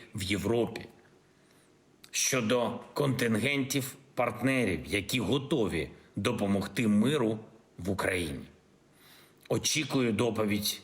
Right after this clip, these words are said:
міністра оборони щодо нашої підготовки до таких зустрічей. Говорив також з президентом Франції Макроном.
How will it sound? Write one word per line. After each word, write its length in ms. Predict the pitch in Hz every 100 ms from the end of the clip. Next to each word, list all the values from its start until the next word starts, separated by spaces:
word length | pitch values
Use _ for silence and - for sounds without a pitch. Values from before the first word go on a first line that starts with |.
| -
міністра 500 | 110 113 107 - 110
оборони 480 | 104 110 117 113 107
щодо 360 | - 113 107
нашої 400 | 110 110 - 110
підготовки 840 | 101 110 98 110 117 113 - 143 147 - - -
до 200 | 123 147
таких 420 | 139 120 - 117 98
зустрічей. 760 | 101 90 - 85 - - - - _ _ _ _ _ _ _ _ _ _ _ -
Говорив 500 | 82 104 113 117 110
також 380 | 120 110 110 -
з 40 |
президентом 840 | - 113 104 104 110 107 101 98 90 - -
Франції 760 | - 117 117 110 - 107 104 104 -
Макроном. 560 | 104 104 - 104 78